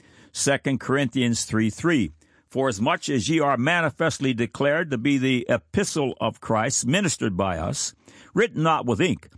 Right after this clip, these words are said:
but with the Spirit of the living God, not in tables of stone, but in fleshy tables of the heart." You have read of the independent heart and the heart's brain upon its table,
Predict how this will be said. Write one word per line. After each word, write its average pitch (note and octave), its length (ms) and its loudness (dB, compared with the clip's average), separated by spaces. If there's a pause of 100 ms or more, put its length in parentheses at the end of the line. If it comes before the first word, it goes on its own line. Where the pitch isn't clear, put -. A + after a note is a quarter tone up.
(280)
but C#3 140 2
with B2 120 -2
the A#2 140 0
Spirit G3 400 0
of D3+ 100 2
the C3+ 100 2
living D3+ 340 0
God, C#3 300 2
not F#3+ 280 2
in D#3+ 160 -2
tables C3 400 0
of A#2+ 120 -2
stone, C#3+ 580 0 (200)
but A2+ 180 2
in G#2 180 2
fleshy D3+ 520 0 (220)
tables F#2+ 560 0 (480)
of G#2+ 160 -2
the G2 100 -6
heart." D#3 340 0 (760)
You D3 220 2
have B2 280 0
read B2+ 320 0
of G2 160 -2
the G#2 140 2
independent B2+ 960 -2
heart F2 440 -4 (340)
and A2+ 220 2
the G2+ 100 2
heart's C#3+ 400 0
brain A2 500 0
upon C3 360 -2
its - 220 -2
table, D2+ 420 -4